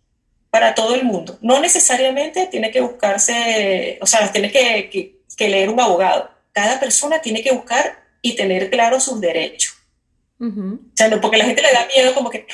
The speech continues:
Speaker 1: "¿Y cómo hago, no?". Tú la compras y la lees. Y cuando se te presenten las dudas, tienes tu abogado y te va a decir, "Mira, explícame esta parte". Porque, claro, hay terminología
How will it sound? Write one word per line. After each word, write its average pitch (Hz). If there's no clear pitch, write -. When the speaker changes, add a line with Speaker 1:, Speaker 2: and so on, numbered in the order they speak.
Speaker 1:
"¿Y 285
cómo 320
hago, 240
no?". 254
Tú 262
la 294
compras 370
y 359
la 269
lees. -
Y -
cuando 214
se -
te -
presenten 220
las 359
dudas, 381
tienes 202
tu 285
abogado 320
y 381
te -
va 226
a -
decir, 240
"Mira, 247
explícame 370
esta 269
parte". -
Porque, 202
claro, 233
hay 208
terminología 240